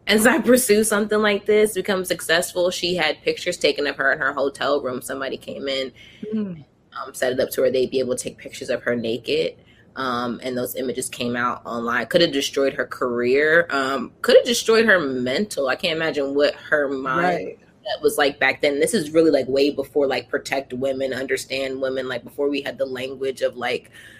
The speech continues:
Speaker 1: um, what different, what misogyny was and how to break it down and how to, like, like, it just, it's way before people were just as open and understanding as I feel like they're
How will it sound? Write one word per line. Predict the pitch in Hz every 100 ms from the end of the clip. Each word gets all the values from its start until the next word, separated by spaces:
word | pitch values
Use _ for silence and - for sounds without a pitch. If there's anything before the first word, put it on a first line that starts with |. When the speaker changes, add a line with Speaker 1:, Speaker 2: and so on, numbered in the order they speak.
| - - _ _ _ 156
Speaker 1:
um, | 147 127 120 117 - _ _ _ _ _ _
what | - 135 151 151 - - - 131
different, | 147 151 139 123 - 147
what | 160 156
misogyny | 156 139 143 139 156
was | 131 131 139 139
and | 131
how | 131
to | 135
break | - 139 -
it |
down | 127 131 139
and | 135
how |
to, | 127
like, | 131 - -
like, | 156 156
it |
just, | 180 -
it's | 175 170
way | 165 196
before | 208 180 170
people | 175 160
were | 147 139
just | 139 139 139 - - -
as | 135 127 127 - -
open | 151 151 - 156 147 127
and | 139 -
understanding | 151 143 139 - 139 147 147 131
as | 135
I | -
feel | - 135
like | 143
they're | 139